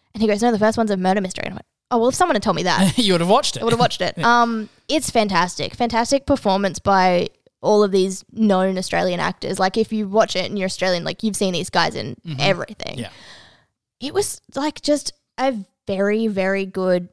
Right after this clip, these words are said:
Speaker 1: whodunit
Speaker 2: Yeah.
Speaker 1: murder mystery. There's nothing else I can say apart from, like,
Speaker 2: It's just really
Speaker 1: it's
Speaker 2: good
Speaker 1: just
Speaker 2: film. <laughs>
Speaker 1: really well done
Speaker 2: Yeah.
Speaker 1: and fun to watch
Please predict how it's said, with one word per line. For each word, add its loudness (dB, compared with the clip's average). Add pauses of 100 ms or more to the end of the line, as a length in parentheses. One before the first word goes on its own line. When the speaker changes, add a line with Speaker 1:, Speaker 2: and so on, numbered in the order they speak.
(140)
Speaker 1:
whodunit -2 (160)
Speaker 2:
Yeah. -10 (280)
Speaker 1:
murder 0
mystery. -4
There's -2
nothing 0
else -2
I -4
can -2
say 0
apart -2
from, -8
like, -8 (220)
Speaker 2:
It's -14
just -10 (260)
really -12
Speaker 1:
it's -4
Speaker 2:
good -4
Speaker 1:
just 0
Speaker 2:
film. -4
<laughs> 2
Speaker 1:
really 2
well 2
done 0
Speaker 2:
Yeah. 0
Speaker 1:
and -2 (680)
fun 0
to 0
watch -2